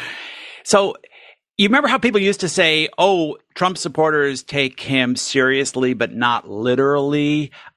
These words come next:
This comment kind of falls in that category. W-, what he said, he was complaining about the Green New Deal, and he said that here in the U S we have really clean air, and we're gonna spend hundreds of billions trying to clean up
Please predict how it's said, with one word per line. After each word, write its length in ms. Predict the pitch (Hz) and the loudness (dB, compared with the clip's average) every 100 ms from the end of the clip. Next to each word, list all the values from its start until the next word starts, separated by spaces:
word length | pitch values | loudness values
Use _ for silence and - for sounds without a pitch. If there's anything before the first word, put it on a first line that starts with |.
| _ | _
This 320 | - 233 262 - | -2 -2 -2 -6
comment 400 | 269 269 254 - | -2 0 0 -4
kind 220 | 226 208 | -4 -4
of 60 | |
falls 460 | - - 170 170 156 | -4 0 2 2 0
in 60 | 147 | 0
that 200 | 131 - | -2 -2
category. 580 | 143 151 131 117 107 | -2 0 2 2 0
W-, 260 | - 127 - - | -4 -6 -6 -2
what 220 | 156 160 | 2 2
he 100 | 156 | 0
said, 280 | - 202 160 | 2 2 2
he 80 | |
was 140 | 151 135 | -4 -8
complaining 520 | 147 131 202 214 196 | -8 -2 0 0 0
about 200 | 156 151 | -2 -4
the 60 | 120 | -2
Green 300 | 139 147 143 | -2 0 -2
New 140 | 139 | -4
Deal, 580 | 110 131 127 117 110 - | 0 0 2 0 -2 -4
and 100 | 117 | -8
he 100 | 113 | -6
said 280 | - 113 110 | 0 0 2
that 160 | 113 - - - | -2 -4 -20 -8
here 220 | 110 156 | 0 0
in 80 | 151 | 2
the 80 | 135 | 0
U 200 | 131 127 | 2 0
S 180 | 127 127 | 0 -2
we 80 | |
have 180 | 113 101 | -4 -2
really 200 | 113 107 | -4 -4
clean 520 | - - 226 220 202 - | -6 -4 -2 0 0 0
air, 440 | 127 131 131 127 | 0 2 2 2
and 140 | 117 113 | 0 -4
we're 80 | 107 | -4
gonna 120 | 110 | -6
spend 480 | - 110 110 107 - _ _ _ _ _ _ _ | -2 2 2 0 -6 _ _ _ _ _ _ _
hundreds 380 | - 123 123 110 | -4 0 0 -2
of 100 | 107 | 0
billions 360 | 113 113 107 - | 0 0 -2 -4
trying 200 | 110 104 | -2 -2
to 60 | |
clean 320 | 104 - 113 113 | -4 -6 -2 0
up 180 | 107 | -2